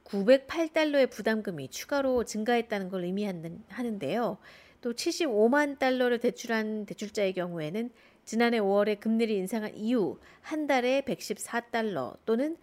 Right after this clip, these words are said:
연간 천삼백육십이 달러가 추가된다는 것을 의미합니다. 로우 총재는 경제 성장이 둔화됨에 따라 실업률은 현재 삼점오 퍼센트에서 연말까지 삼점칠오 퍼센트,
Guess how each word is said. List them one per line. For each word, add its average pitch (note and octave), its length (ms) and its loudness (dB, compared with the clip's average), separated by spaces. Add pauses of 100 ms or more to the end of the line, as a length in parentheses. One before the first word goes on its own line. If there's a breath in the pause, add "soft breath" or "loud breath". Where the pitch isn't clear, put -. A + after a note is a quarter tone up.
(420 loud breath)
연간 A#3+ 460 2
천삼백육십이 C4+ 1120 -4
달러가 A#3+ 380 4
추가된다는 A3 680 -2
것을 F#3+ 460 -6
의미합니다. E3 840 -4 (600 loud breath)
로우 D4 140 8
총재는 D#4+ 480 0
경제 A#3 400 0
성장이 C#4+ 580 2
둔화됨에 B3+ 540 0
따라 G3+ 340 2
실업률은 C4 520 0
현재 A#3 280 -2
삼점오 A#3 560 0
퍼센트에서 F3+ 840 -2
연말까지 G#3 560 -2
삼점칠오 C#4 640 -6
퍼센트, A#3 500 -6